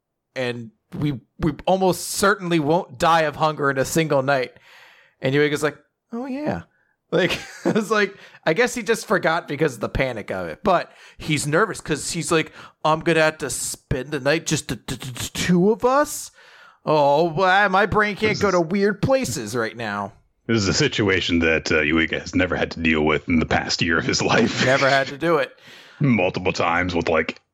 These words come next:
Speaker 2: every girl in the series, pretty much.
Speaker 1: Yeah. So, hey, they're, they're gonna have to get a fire started. Yuiga can't get it started.
Speaker 2: Admittedly, Ogata's wearing fewer clothes than I think any of them were.
Speaker 1: Yeah.
Speaker 2: But yeah.
Speaker 1: Uh,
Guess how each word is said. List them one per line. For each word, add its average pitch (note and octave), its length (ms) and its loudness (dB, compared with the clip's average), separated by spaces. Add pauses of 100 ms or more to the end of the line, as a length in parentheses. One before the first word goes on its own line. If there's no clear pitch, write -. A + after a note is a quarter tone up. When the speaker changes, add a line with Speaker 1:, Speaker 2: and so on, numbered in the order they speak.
(100)
Speaker 2:
every F2 400 -2
girl E2 280 2
in F2 120 0
the D2 80 0
series, - 440 0
pretty A#2 240 -2
much. B2+ 380 0
Speaker 1:
Yeah. F2+ 180 -4 (720)
So, G3+ 400 2
hey, C3 340 -2
they're, D#3+ 300 2
they're D#3+ 180 0
gonna E3 180 2
have D#3+ 100 0
to C#3 80 -14
get D3+ 180 2
a C3 60 0
fire C3+ 360 0
started. C3 520 0 (240)
Yuiga C#3 340 -2
can't C#3 240 -2
get C3 160 0
it B2 140 -8
started. B2 380 2
Speaker 2:
Admittedly, A#2+ 420 2
Ogata's G2+ 440 -2
wearing F2+ 280 2
fewer E2+ 260 -2
clothes D#2 440 0
than D#2+ 140 0
I D#2 60 2
think D#2 220 -2
any D#2 160 -2
of D2+ 80 -4
them D2+ 140 -2
were. D2+ 280 -2
Speaker 1:
Yeah. F#2 240 -4
Speaker 2:
But - 160 -6
yeah. - 140 -4 (440)
Speaker 1:
Uh, C3+ 360 2